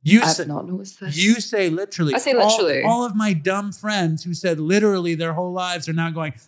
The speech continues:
Speaker 1: "Literally." I'm like, "Who the fuck are you? You want a spot of tea?" Um,
Speaker 2: Wow.
Speaker 1: anyway, let's get, let's get to this Logan thing.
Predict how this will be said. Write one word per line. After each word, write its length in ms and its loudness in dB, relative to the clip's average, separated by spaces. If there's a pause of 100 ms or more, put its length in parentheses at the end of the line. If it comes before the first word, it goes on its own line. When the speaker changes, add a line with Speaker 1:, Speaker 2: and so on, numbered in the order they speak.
Speaker 1:
"Literally." 960 2
I'm 180 2
like, 240 -2
"Who 120 -4
the 120 0
fuck 380 -8
are 100 2
you? 380 2 (180)
You 140 6
want 220 0
a 20 -4
spot 380 -2
of 120 -2
tea?" 500 2 (300)
Um, 220 6
Speaker 2:
Wow. 40 -2 (260)
Speaker 1:
anyway, 440 6 (200)
let's 200 0
get, 220 -4
let's 160 -6
get 200 -4
to 120 -6
this 300 -4
Logan 460 2
thing. 360 -10